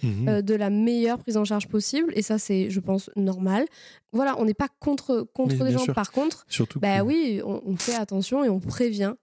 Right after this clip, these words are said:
Speaker 2: les patients des dérives. Parce qu'il y a des dérives et que ces dérives-là, en fait, elles sont dangereuses.
Speaker 1: Et, euh, bien sûr, et voilà, et si, si vous, du coup, vous vous êtes reconnu dedans, dans, dans les choses qu'on, qu'on, qu'on, dont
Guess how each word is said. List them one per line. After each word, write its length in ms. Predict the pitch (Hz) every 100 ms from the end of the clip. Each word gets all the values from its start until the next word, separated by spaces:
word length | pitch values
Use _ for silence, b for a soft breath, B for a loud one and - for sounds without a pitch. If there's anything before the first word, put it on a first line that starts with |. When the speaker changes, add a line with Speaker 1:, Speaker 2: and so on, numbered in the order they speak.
| _
Speaker 2:
les 160 | 208 208
patients 360 | 208 185 254
des 140 | 269 208
dérives. 460 | 185 220 349 233 190 b b b
Parce 160 | 202 185
qu'il 100 | 262
y 20 |
a 40 |
des 120 | 254 226
dérives 460 | 196 190 262 330 262
et 60 |
que 40 | 208
ces 80 | 214
dérives-là, 440 | 196 190 185 214
en 80 | 269
fait, 160 | 240 247
elles 140 | 196
sont 260 | - 302 311
dangereuses. 540 | 277 254 240 220 214 214 _ _ -
Speaker 1:
Et, 140 | 104
euh, 100 | 101
bien 160 | 98 107
sûr, 240 | - 123
et 60 | 110
voilà, 260 | 113 123
et 140 | - 104
si, 300 | - - 123
si 260 | - 131
vous, 100 | 131 117
du 100 | 107
coup, 100 | 147
vous 120 | 127
vous 140 | 107
êtes 100 | 107 -
reconnu 420 | 135 127 127 127
dedans, 380 | 120 110 107 -
dans, 240 | 104 101
dans 200 | 98 101
les 160 | 98 98
choses 180 | - -
qu'on, 240 | 117 101 95
qu'on, 120 | - 95 95 101 -
qu'on, 280 | 95 90
dont 200 | 92 92